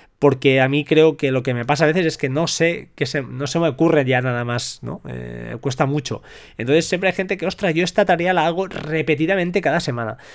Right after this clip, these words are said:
Pues hombre, no todo se puede hacer, porque cosas tan obvias a veces como colocar una alarma no podríamos hacerla, es decir, atacar al corazón de ellos, entre comillas, ¿eh? No se deja. Pero hay muchas otras cosas que sí que se pueden hacer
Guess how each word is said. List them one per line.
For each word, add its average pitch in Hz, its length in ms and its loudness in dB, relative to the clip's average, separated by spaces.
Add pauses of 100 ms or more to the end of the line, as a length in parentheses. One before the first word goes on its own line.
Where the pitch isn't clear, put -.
(160)
Pues 117 140 -2
hombre, 151 200 4
no 147 180 2
todo 156 220 4
se 151 100 0
puede 135 180 2
hacer, 190 340 0
porque - 220 -12
cosas - 300 -4
tan 151 140 4
obvias 143 320 0
a 135 40 0
veces 151 220 2
como 120 220 -4
colocar 131 280 2
una 156 120 2
alarma 147 520 2
no 135 240 0
podríamos 143 540 2
hacerla, 156 400 -2
es 156 80 -4
decir, 127 260 -2
atacar 127 380 -2
al 139 140 -2
corazón 135 380 -2
de 131 80 -2
ellos, 135 260 2
entre 117 240 -10
comillas, 131 480 -4
¿eh? 185 160 0 (360)
No 127 240 2
se 135 140 -2
deja. 175 360 2 (920)
Pero 160 140 4
hay 175 40 4
muchas 202 240 2
otras 180 200 0
cosas - 280 -2
que 135 140 -4
sí - 160 -4
que 147 100 -2
se 131 120 -6
pueden 117 260 -4
hacer 143 340 -2